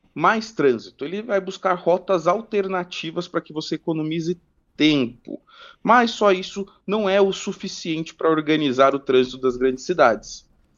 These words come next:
Então, a proposta desses fabricantes é que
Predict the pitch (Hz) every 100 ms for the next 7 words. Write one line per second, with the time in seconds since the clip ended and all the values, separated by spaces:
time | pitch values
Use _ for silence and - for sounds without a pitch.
0 | _ - 156 175 175 165 - 151 190 190
1 | - 107 - _ _ _ _ _ _ _
2 | _ 120 120 120 127 117 107 - 127 160
3 | - - - _ _ _ _ 151 - -
4 | 170 147